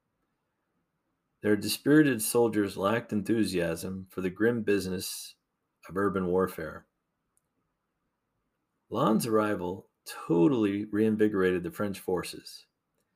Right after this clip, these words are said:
He brought back all outlying troops to protect his lines of communications and resolved to blow up each building block by block,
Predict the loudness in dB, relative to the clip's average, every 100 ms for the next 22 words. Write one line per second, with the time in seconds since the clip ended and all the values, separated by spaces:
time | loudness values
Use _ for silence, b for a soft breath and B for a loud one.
0 | _ _ _ _ -8 -2 0 0 0 0
1 | 0 -4 -2 0 2 2 0 -4 -2 -2
2 | -2 -2 -4 -2 0 0 -2 -16 -16 -20
3 | _ -6 -6 -2 -4 -2 -2 0 0 -2
4 | -6 -4 -2 -2 -4 -4 -8 -12 -14 -20
5 | _ _ _ _ _ _ _ _ _ -8
6 | 0 4 4 6 4 4 -2 0 4 4
7 | 2 -4 -4 -4 2 2 4 -2 -4 -2
8 | -2 -2 -2 -2 -2 -2 -2 -2 -8